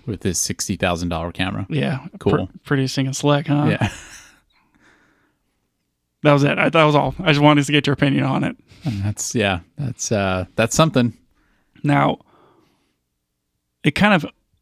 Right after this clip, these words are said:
Speaker 2: you know, the further conversation on this is obviously, like, we've talked about the X one hundred V a thousand times.
Speaker 1: Mm-hmm.
Speaker 2: Everyone wants that camera.
Speaker 1: Yep.
Speaker 2: And then we've all guessed, like, what's the next letter gonna be? If it was F and then V,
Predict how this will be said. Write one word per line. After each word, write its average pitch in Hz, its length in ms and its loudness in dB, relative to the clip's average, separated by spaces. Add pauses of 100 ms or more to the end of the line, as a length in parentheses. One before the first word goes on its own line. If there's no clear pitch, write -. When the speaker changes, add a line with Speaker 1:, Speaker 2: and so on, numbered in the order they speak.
Speaker 2:
you 151 80 -2
know, 139 200 -2
the 147 120 4
further 170 320 4
conversation 135 460 0
on 127 40 0
this 127 140 -4
is 131 80 0
obviously, 131 380 0
like, 131 320 -4
we've 143 100 0
talked 131 160 2
about 131 140 0
the 139 80 -4
X 127 120 -6
one 127 100 0
hundred 131 200 0
V 135 120 -2
a 131 60 -4
thousand 131 420 -2
times. - 360 -8
Speaker 1:
Mm-hmm. - 220 -2
Speaker 2:
Everyone 139 220 4
wants 131 160 -2
that 165 100 -2
camera. 135 360 -10 (200)
Speaker 1:
Yep. 87 260 -2
Speaker 2:
And 131 180 0
then 135 80 0
we've 131 120 2
all 131 160 4
guessed, 139 320 -2
like, 143 240 -6
what's 139 160 -2
the 135 80 -6
next 131 260 -6
letter 127 220 -4
gonna 127 160 -4
be? 135 260 -6
If 147 140 -12
it 147 60 -8
was 151 220 -8
F 135 220 -6
and 127 140 -4
then 127 180 -2
V, 131 460 -4